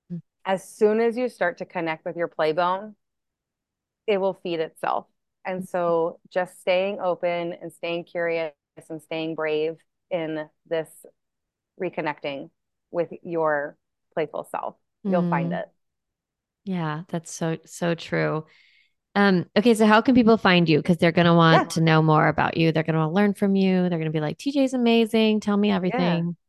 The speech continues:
Speaker 2: I am on The Playful Revolution is my company.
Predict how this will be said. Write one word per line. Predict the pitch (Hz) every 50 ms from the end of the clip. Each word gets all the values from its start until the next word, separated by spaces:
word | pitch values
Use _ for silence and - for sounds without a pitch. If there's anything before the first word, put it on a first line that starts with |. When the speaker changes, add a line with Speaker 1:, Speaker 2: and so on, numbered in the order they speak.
| _ _ _ _ -
Speaker 2:
I | 196 202 214
am | 233 233 233
on | 226 233 240 240 254 233 -
The | 185 185 208
Playful | - - - 202 208 214 247 247 226
Revolution | 220 214 202 202 196 196 233 254 - - 294 311 330 320 - _ _ _ _ _ _ _
is | - 180 170 -
my | 175 170 170
company. | - 190 196 190 226 233 262 311 339